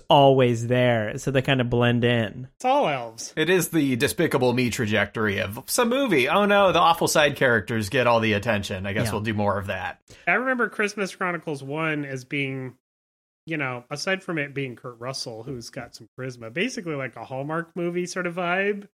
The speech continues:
Speaker 3: Oh,
Speaker 2: With,
Speaker 3: yeah.
Speaker 2: like, Santa's here. There's really not a lot of conflict, but he's kinda, like, there to teach him a lesson. I did not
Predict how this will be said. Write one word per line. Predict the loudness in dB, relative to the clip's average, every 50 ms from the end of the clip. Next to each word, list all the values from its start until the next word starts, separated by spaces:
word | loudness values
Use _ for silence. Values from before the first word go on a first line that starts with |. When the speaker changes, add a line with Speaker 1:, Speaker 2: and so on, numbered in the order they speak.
| _ _ _ _ _ _ 0
Speaker 3:
Oh, | 2
Speaker 2:
With, | 2 2
Speaker 3:
yeah. | 2 0 0 0
Speaker 2:
like, | -2 -2 -4 -4 -8 _ _ _ _ _ _ _ _ _ _ _ -10
Santa's | -4 0 0 2 2 0 -2 -2
here. | 0 0 2 2 4 2 2 2 0 -2 -4
There's | -4 -4 -4 -2
really | -2 -2 0 0
not | 0 -2 -2 -2
a | -2
lot | -4 -4 -4
of | -4 -6
conflict, | -6 -8 -8 -8 -8 -8 -8 -8 -10 -10 -10
but | -10
he's | -10 -10 -8 -8
kinda, | -8 -6 -6
like, | -6 -8 -8 -10 -10
there | -12 -12 -10
to | -12 -12
teach | -12 -10 -12 -10 -12
him | -12 -12
a | -12
lesson. | -12 -12 -12 -12 -10 -8 -8 -6 -6 -8 -8 -12 _ _ _ _ _ _ _ _ _ _ _ _ _
I | -2 0 0 2
did | 0 0 0 0
not | 0 2 0 0 -2